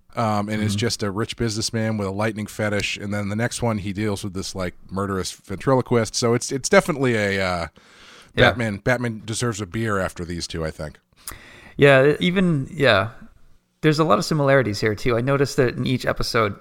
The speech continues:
Speaker 2: <clears throat> within the first two minutes, a character pulls out their watch and looks at what time it is. <laughs> And then something,
Speaker 1: <laughs>
Speaker 2: something blows up or something happens or whatever.
Speaker 1: Mm-hmm.
Speaker 2: Lightning strikes somebody.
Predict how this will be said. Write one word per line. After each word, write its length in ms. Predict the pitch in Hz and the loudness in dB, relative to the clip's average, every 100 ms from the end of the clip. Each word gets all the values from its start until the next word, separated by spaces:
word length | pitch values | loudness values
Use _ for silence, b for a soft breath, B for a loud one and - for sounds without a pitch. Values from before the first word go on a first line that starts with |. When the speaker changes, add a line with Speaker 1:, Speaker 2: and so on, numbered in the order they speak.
| 165 | -4
Speaker 2:
<clears throat> 120 | 131 | -4
within 260 | 120 151 131 | -2 0 2
the 80 | |
first 320 | 127 135 123 - | 4 2 2 0
two 140 | 120 | 0
minutes, 360 | 120 104 - - - | 2 0 0 -4 -4
a 40 | |
character 380 | 107 131 123 113 | 2 4 4 4
pulls 260 | - 110 113 | 6 6 6
out 200 | 107 98 | 4 4
their 120 | 95 | 2
watch 360 | 101 98 95 | 2 2 2
and 100 | 90 | -2
looks 220 | 104 104 107 | -4 -2 -2
at 200 | 95 - | -2 -2
what 140 | 113 | -2
time 260 | 110 107 95 | 0 0 0
it 60 | |
is. 240 | 92 92 - - | -2 0 0 2
<laughs> 100 | - | 4
And 160 | 165 | 6
then 120 | 127 127 | 6 4
something, 440 | 127 127 120 117 - | 2 2 0 -2 -4
Speaker 1:
<laughs> 120 | - | -2
Speaker 2:
something 280 | - 127 110 | 0 2 0
blows 280 | 104 110 104 | 6 6 8
up 160 | 107 110 | 4 4
or 60 | |
something 260 | 110 101 101 | -2 -4 -2
happens 320 | 101 101 95 | -4 -4 -6
or 60 | 92 | -2
whatever. 280 | 101 - 127 | 2 4 6
Speaker 1:
Mm-hmm. 360 | 139 127 110 98 | 4 2 0 4
Speaker 2:
Lightning 320 | 120 113 110 | 4 4 0
strikes 340 | - 95 95 | 2 0 0
somebody. 320 | 101 101 92 | -2 -2 -2